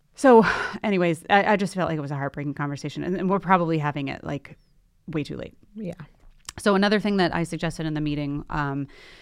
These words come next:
Speaker 1: was that we work with Boston to see if we can file some kind of home rule legislation to make, um, if we can enforce any kind of limit,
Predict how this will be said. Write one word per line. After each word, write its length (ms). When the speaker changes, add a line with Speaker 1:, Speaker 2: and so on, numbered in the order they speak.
Speaker 1:
was 180
that 120
we 120
work 240
with 180
Boston 520
to 120
see 160
if 100
we 80
can 140
file 300
some 140
kind 160
of 100
home 300
rule 220
legislation 760
to 160
make, 360
um, 420
if 140
we 80
can 180
enforce 480
any 240
kind 300
of 140
limit, 420